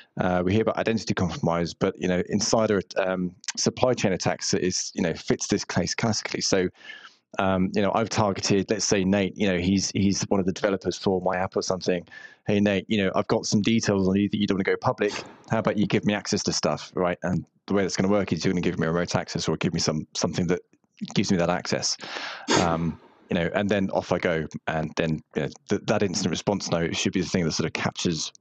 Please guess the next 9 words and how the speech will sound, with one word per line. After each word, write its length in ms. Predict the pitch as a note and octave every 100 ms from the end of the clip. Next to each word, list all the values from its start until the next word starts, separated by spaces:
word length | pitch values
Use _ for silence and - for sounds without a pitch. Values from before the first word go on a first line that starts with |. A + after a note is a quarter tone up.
| _
what 160 | - F#2+
I've 100 | F#2
been 100 | F#2
up 120 | F2+
to. 280 | - F#2 F2+ - _ _ _ _ - -
If 160 | - -
that's 180 | F2 -
data 280 | A2+ -
exfiltration, 760 | G#2+ G#2+ - A#2 - A#2+ A2+